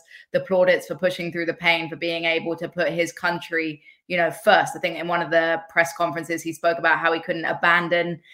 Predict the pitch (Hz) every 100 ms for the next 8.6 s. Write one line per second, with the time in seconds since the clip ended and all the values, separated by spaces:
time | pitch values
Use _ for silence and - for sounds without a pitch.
0 | _ 185 180 196 190 185 180 175 185 180
1 | 160 160 175 175 170 165 - 175 170 175
2 | 170 175 156 190 - 190 180 170 - _
3 | _ - 190 185 175 - - 180 208 -
4 | 185 180 175 175 180 175 170 170 165 -
5 | 202 180 170 - 180 165 - 170 165 160
6 | 180 170 151 185 170 170 - 180 180 180
7 | 170 165 170 165 165 160 160 165 160 156
8 | 165 151 - 165 160